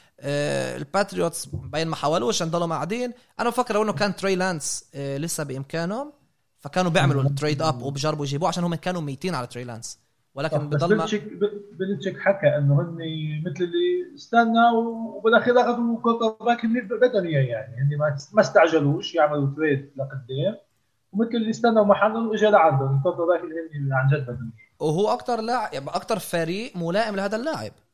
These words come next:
Speaker 1: ماك جونز
Speaker 2: صح،
Speaker 1: لاعب
Speaker 2: صح.
Speaker 1: اللي بالبوكيت بيرمحش، بزيحش، ب-، بتحركش، بوقف، بتطلع وبرمي.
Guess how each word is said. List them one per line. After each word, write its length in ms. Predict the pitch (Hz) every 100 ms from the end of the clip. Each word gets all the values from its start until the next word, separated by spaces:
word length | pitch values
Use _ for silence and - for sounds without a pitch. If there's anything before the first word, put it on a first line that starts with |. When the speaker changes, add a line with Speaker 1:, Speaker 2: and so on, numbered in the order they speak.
| _ _
Speaker 1:
ماك 220 | 151 202 156
جونز 320 | 160 180 214
Speaker 2:
صح، 260 | - 196
Speaker 1:
لاعب 260 | 190 202 -
Speaker 2:
صح. 60 | 175
Speaker 1:
اللي 140 | 170
بالبوكيت 720 | 180 180 185 165 190 208 -
بيرمحش، 640 | 156 165 190 - 190 190 143
بزيحش، 680 | 147 143 196 196 190 -
ب-، 20 | 156
بتحركش، 880 | 151 147 - 147 185 208 220 214 - _ _
بوقف، 520 | 151 180 240 233 226
بتطلع 380 | 185 - 240 233
وبرمي. 420 | 190 170 156 127